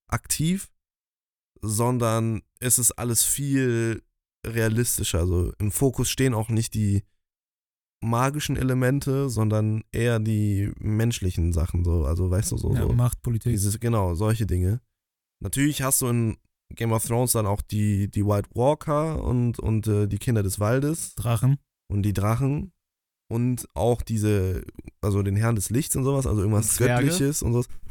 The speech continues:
Speaker 1: Aber wie gesagt,
Speaker 3: <laughs>
Speaker 1: ne,
Speaker 3: Ja, ja,
Speaker 1: Zwerge.
Speaker 3: ich weiß, das ist ein Scherz.
Speaker 1: Ähm, und, ne, so, so noch verschiedene andere myth-, mythische Wesen, die jetzt gar nicht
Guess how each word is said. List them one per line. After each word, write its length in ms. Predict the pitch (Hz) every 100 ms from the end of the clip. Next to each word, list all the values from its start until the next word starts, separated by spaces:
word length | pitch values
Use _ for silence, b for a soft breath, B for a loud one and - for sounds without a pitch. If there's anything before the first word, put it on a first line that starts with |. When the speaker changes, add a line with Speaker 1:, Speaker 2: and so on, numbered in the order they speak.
| - -
Speaker 1:
Aber 140 | 117
wie 60 | 127
gesagt, 340 | 127 113 117
Speaker 3:
<laughs> 0 |
Speaker 1:
ne, 60 | -
Speaker 3:
Ja, 220 | 110 127
ja, 60 | 131
Speaker 1:
Zwerge. 320 | 117 120 120
Speaker 3:
ich 60 | 113
weiß, 120 | 117
das 140 | 117
ist 80 | 107
ein 200 | 101 101
Scherz. 240 | - 95 -
Speaker 1:
Ähm, 640 | 110 113 113 113 113 113 107 _ _ _ _ _ _ _ _ _ _ _ _ -
und, 220 | 127 - _ -
ne, 220 | 123 135
so, 240 | 123 117 110
so 160 | - 110
noch 360 | - 90 104
verschiedene 420 | - - 120 117
andere 680 | - 117 101 98 104 98 - -
myth-, 480 | 101 120 - -
mythische 920 | - 117 120 113 110 104 104 98 98 67 80
Wesen, 340 | 117 117 110
die 80 | 104
jetzt 260 | 107 - - -
gar 140 | - 107
nicht 320 | 107 - -